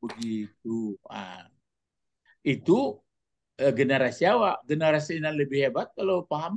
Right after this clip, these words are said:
ah, lebih dalam, lebih dalam. Makanya seandainya dibuat pun tujuh lautan menjadi da-, dawat <clears throat> atau tintanya,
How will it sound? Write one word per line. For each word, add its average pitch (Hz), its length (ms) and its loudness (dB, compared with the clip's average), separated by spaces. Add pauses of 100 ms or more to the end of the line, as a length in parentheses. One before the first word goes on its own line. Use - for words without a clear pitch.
(120)
ah, 123 140 2 (100)
lebih 127 280 -2
dalam, 190 240 2 (100)
lebih 143 200 -2
dalam. 135 160 0 (100)
Makanya 127 380 0 (840)
seandainya 147 1120 4 (160)
dibuat 135 360 2 (140)
pun 135 140 2 (240)
tujuh 131 260 0 (100)
lautan 131 440 2 (1040)
menjadi 135 340 4 (100)
da-, 131 380 2
dawat 131 320 4 (140)
<clears throat> 175 400 2
atau 123 220 -4 (160)
tintanya, 123 560 -4